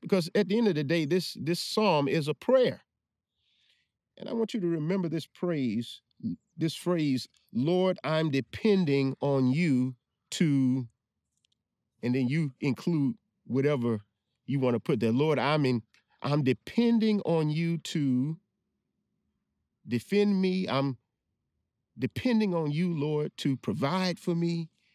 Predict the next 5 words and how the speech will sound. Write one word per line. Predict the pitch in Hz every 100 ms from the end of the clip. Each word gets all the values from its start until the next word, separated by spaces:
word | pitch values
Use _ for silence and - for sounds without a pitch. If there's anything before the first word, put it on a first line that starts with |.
| _ _ _ _ _ _
I'm | 147 147
depending | 123 117 - - 269 240 226 214 -
on | 175 170 170
you." | 185 127 92 _ _ _ _ _ _ _
Uh, | _